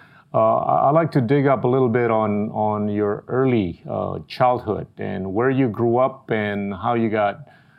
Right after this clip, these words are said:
you know, hooked up with Stanford, where you spent a lot of time studying and lecturing, and then all the way to your, you know, uh, recent gig of writing, uh, a really nice book, which I think resonates with a lot of people in Southeast Asia.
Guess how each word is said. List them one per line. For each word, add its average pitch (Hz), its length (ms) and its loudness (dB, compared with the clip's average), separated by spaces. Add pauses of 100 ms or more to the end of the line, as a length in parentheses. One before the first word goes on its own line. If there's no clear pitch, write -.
(240)
you 120 120 2
know, 107 160 2
hooked 110 300 0
up 123 160 2
with 113 160 2
Stanford, 131 680 0
where 117 180 0
you 107 100 2
spent 117 280 -2
a 98 80 -2
lot 135 240 2
of 127 100 -2
time 104 380 0
studying 120 560 0
and 95 500 -2
lecturing, 127 720 0
and 104 220 -4
then 107 300 0
all 113 300 0
the 120 60 2
way 120 180 2
to 117 220 -2
your, 98 520 0 (360)
you 123 120 2
know, 104 340 0
uh, 104 340 -2
recent 117 600 0
gig 127 340 2
of 104 200 2
writing, 113 560 2
uh, 104 400 -4
a 101 80 -2
really 110 680 2
nice 113 500 0
book, 107 340 0
which 104 180 0
I 110 140 2
think 104 200 -2
resonates 104 540 -2
with 101 140 -2
a 95 40 -2
lot 101 200 2
of 98 80 -8
people 101 300 -2
in 90 100 -6
Southeast 92 420 -4
Asia. - 340 -8